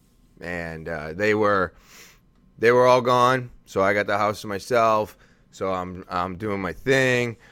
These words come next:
Um, and now, you know, I decide it would be a great idea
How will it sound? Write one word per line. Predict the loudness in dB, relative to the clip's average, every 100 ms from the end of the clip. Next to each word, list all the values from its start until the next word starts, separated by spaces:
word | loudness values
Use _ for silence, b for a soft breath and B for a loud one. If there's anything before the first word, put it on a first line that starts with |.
| B
Um, | -4 0 2 0 -2 -4
and | -4 -2 -2
now, | -2 -2 0 0 -2 -4 -8
you | -8 -6
know, | -6 -8 -12 _ _ _ _ _ _ _ _ _ _
I | 4 6
decide | 4 2 2 2 0 -6 _ _ 0
it | 2
would | 4
be | 0
a |
great | -2 2 6 6 6
idea | 4 2 2 4 2 0 -8